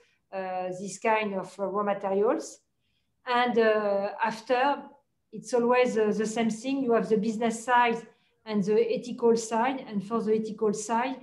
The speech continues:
uh, that's why we think that it's important to protect also, uh, high patrimonial, uh, localization, uh, because they, they are part of the planet.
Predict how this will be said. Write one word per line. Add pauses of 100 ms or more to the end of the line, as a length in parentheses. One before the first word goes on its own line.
(380)
uh,
that's
why
we
think
that
it's
important (380)
to
protect
also, (360)
uh, (140)
high
patrimonial, (500)
uh,
localization, (360)
uh,
because
they,
they
are
part
of
the
planet.